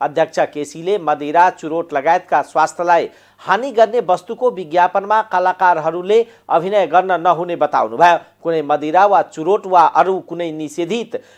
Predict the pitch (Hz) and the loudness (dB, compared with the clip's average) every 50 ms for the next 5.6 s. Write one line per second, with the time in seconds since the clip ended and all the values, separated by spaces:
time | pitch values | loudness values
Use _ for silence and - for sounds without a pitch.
0 | _ _ - - 202 226 247 277 277 285 285 269 196 196 190 165 190 196 208 208 | _ _ 4 4 4 4 4 -4 0 2 2 2 2 -2 -6 0 2 2 2 2
1 | 208 208 196 185 185 220 269 - - 214 196 196 185 - - 190 190 185 175 185 | 0 -2 -2 -2 -4 -4 -6 -4 0 2 2 2 2 2 2 2 2 2 2 -2
2 | 185 180 190 170 143 175 185 180 185 180 160 160 180 170 160 180 170 156 143 139 | -2 -4 -8 -4 2 2 2 2 0 -6 -2 0 0 0 0 -2 -4 -2 -4 -2
3 | - 135 120 113 110 117 156 175 170 156 - - _ _ - 123 156 160 170 165 | -2 -2 -4 -4 -2 2 4 4 4 2 0 -10 _ _ -4 0 2 2 2 0
4 | 170 143 156 156 165 156 143 - - - 175 202 220 180 165 185 147 _ - - | -2 -2 -2 0 0 0 -4 -6 -6 0 0 0 0 0 -4 -10 -10 _ -8 -6
5 | 151 156 156 165 160 160 175 196 180 131 101 | -4 0 2 2 2 2 0 -4 -4 -6 -8